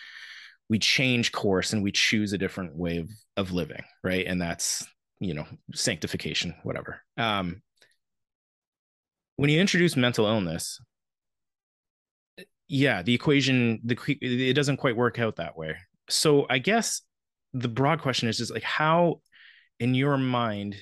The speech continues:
have you pr-, processed or come to any sort of conclusion about how God sees the choices that are being made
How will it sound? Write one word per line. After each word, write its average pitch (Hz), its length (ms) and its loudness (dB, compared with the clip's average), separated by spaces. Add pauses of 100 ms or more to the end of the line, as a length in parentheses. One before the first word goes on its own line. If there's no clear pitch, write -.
(160)
have 107 240 -2
you 117 600 2 (1300)
pr-, - 200 -12
processed 160 520 2
or 120 60 2
come 143 220 0
to 113 100 4
any 120 220 2
sort 131 180 0
of 120 80 -2
conclusion 113 440 -4
about 104 220 2
how 147 260 0
God 110 500 0
sees 95 840 -4 (500)
the 110 120 0
choices 117 640 2
that 98 120 0
are 95 100 2
being 95 360 -2
made 90 340 -4